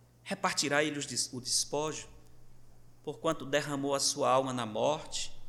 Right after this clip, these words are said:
foi contado como os transgressores, embora não fosse transgressor, contudo levou sobre si o pecado de muitos, pelos transgressores intercedeu. A descrição do sofrimento e humilhação do Messias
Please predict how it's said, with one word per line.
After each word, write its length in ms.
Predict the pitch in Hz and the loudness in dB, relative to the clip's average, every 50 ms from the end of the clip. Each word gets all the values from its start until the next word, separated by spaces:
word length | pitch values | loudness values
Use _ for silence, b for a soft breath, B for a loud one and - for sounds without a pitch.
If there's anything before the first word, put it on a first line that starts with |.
| b b b b b b | b b b b b b
foi 200 | - - 220 220 | 4 8 10 10
contado 760 | 220 - 233 202 160 - - - - 185 180 202 240 208 202 196 | 10 10 8 6 6 6 4 8 10 12 12 12 12 10 8 4
como 220 | - - 180 165 | 2 2 2 2
os 100 | 151 - | 2 0
transgressores, 840 | - - 160 151 147 139 135 123 117 - - - 165 185 220 220 175 156 | 0 0 0 0 0 0 0 0 0 0 2 2 4 4 4 2 2 -2
embora 280 | 135 117 123 123 120 127 | -2 0 2 2 2 2
não 120 | 127 117 | 0 -4
fosse 400 | 117 - - 131 127 120 - - | -6 -8 -8 -6 -4 -2 -4 -4
transgressor, 760 | - 131 120 117 113 131 107 104 - - - - 98 101 117 - - - - - - - - - | -4 -6 -10 -10 -8 -10 -8 -6 -4 -6 -6 -6 -8 -10 -12 -12 -16 -20 -20 -20 -20 -20 -20 -10
contudo 400 | - 135 131 123 - 147 147 143 | -6 -6 -6 -4 -6 -6 -6 -4
levou 360 | 143 139 143 131 123 131 135 131 | -2 -2 -2 -2 -2 -2 -2 0
sobre 280 | - - 139 131 127 | 0 0 0 -2 0
si 220 | 120 - - - 143 | 0 2 2 2 0
o 60 | 135 | 0
pecado 480 | - 135 123 123 - 135 135 135 135 | 0 0 -2 0 0 0 0 0 0
de 100 | 127 127 | -4 -6
muitos, 680 | 120 123 123 143 175 196 196 190 196 196 190 - - - - - - - - - - - - - - - _ - - - - _ - - - | -4 -2 -2 0 0 -2 -2 -6 -8 -8 -8 -8 -8 -8 -12 -18 -20 -20 -20 -20 -20 -20 -20 -20 -20 -20 _ -20 -20 -20 -20 _ -20 -10 -6
pelos 260 | - 135 135 135 131 | -4 -4 -2 -2 -4
transgressores 1000 | - - 139 135 127 131 127 120 - - - - 113 107 107 104 101 - - - - | -4 -2 -2 -2 -2 -2 -2 -2 0 0 0 0 0 -2 -4 -4 -4 -4 -6 -6 -6
intercedeu. 640 | 113 - - 113 110 - - - - - - - - - - - - - - - - - - - - - - b b b b b b b - | -8 -10 -8 -6 -4 -4 -4 -6 -8 -16 -20 -20 -20 -20 -20 -20 -20 -20 -20 -20 -20 -20 -20 -20 -20 -20 -20 b b b b b b b -6
A 60 | 123 | -4
descrição 580 | 127 135 - - - 151 135 - - - 170 170 | 0 2 2 2 4 2 4 4 4 4 4 4
do 100 | 156 147 | 2 2
sofrimento 800 | - - 160 147 - 156 143 127 127 139 151 165 196 180 175 156 | 2 2 2 0 0 0 0 2 4 4 4 4 2 0 0 0
e 60 | 139 | 0
humilhação 680 | 127 127 139 147 147 147 135 131 - - - 160 165 | 2 4 4 6 8 8 8 8 8 6 6 6 4
do 100 | 160 160 | 4 2
Messias 680 | 151 147 139 139 - - 156 156 143 120 107 - - | 0 0 2 2 2 2 2 2 2 0 0 -2 -4